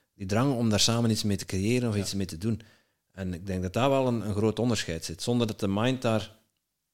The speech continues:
Speaker 1: ter sprake komt, moet er wel een, een, eh, zeg je dat? Eh, is dat die connectie,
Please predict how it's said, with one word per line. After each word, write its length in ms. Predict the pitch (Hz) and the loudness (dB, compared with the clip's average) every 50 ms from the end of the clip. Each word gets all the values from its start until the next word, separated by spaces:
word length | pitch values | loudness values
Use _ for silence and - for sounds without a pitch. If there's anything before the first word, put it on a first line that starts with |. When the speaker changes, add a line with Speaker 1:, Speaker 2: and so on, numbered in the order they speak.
| _ _ | _ _
Speaker 1:
ter 120 | - 95 | -10 -8
sprake 420 | - - - 104 107 123 131 - 147 | -8 -6 -2 0 0 0 0 -2 -6
komt, 420 | - - 175 185 185 - - - _ _ _ _ _ _ _ _ _ _ | -2 -2 -2 -2 -2 -6 -10 -16 _ _ _ _ _ _ _ _ _ _
moet 200 | _ 101 98 98 | _ -16 -8 -6
er 80 | 98 | -2
wel 200 | 98 98 95 95 95 | 0 0 2 2 0
een, 240 | 95 95 95 78 90 | 0 0 -2 -4 -4
een, 400 | 95 92 92 92 90 90 87 85 - _ | -6 -4 -4 -4 -6 -6 -8 -10 -16 _
eh, 560 | - 95 95 95 92 90 90 90 90 90 87 90 90 - - - - - - - - - - - - - - - - - - - - _ | -14 -10 -8 -6 -6 -6 -6 -6 -6 -6 -8 -10 -12 -14 -18 -16 -14 -14 -12 -12 -12 -12 -14 -14 -14 -14 -16 -16 -18 -18 -20 -20 -20 _
zeg 200 | - 101 101 - | -4 -4 -2 0
je 60 | 123 | 0
dat? 160 | 110 120 131 127 107 92 92 | 0 0 0 -2 -6 -8 -6
Eh, 240 | 104 101 98 73 | -4 -2 -2 -2
is 120 | 87 107 98 | -2 -2 0
dat 140 | 107 117 139 | 2 2 2
die 100 | 135 123 | 0 -2
connectie, 580 | - 117 110 107 - - - 95 90 90 90 | 0 0 0 0 0 -2 -2 -2 -4 -6 -6